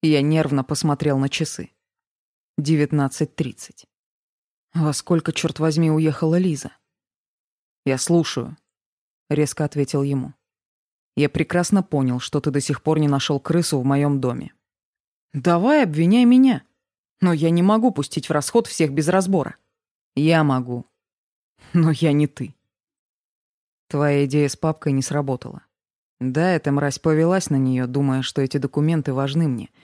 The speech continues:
и смогут навредить, уничтожить меня. Ты расшевелил кого-то, и он проявил себя, но на этом все. Узнать, кто это был, мы так и не смогли.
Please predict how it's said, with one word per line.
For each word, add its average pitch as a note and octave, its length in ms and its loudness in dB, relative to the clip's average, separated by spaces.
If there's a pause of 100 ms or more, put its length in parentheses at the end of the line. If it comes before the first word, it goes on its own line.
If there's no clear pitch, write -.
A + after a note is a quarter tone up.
(180)
и B2+ 100 -4
смогут C#3+ 380 -2
навредить, D3 580 -2 (240)
уничтожить C#3 640 -2
меня. - 240 -14 (1040)
Ты D#3 180 0
расшевелил D#3 640 2
кого-то, B2+ 460 -4
и - 20 0
он C3 160 -2
проявил D#3 420 2
себя, B2+ 340 -4
но C3 120 -4
на C#3+ 180 0
этом D3 220 -2
все. - 300 -8 (1000)
Узнать, D3 420 0
кто D3+ 240 -2
это D3 180 0
был, E3 260 2
мы C3+ 140 0
так C#3+ 260 -4
и D3+ 60 2
не D3 100 0
смогли. D3 520 -4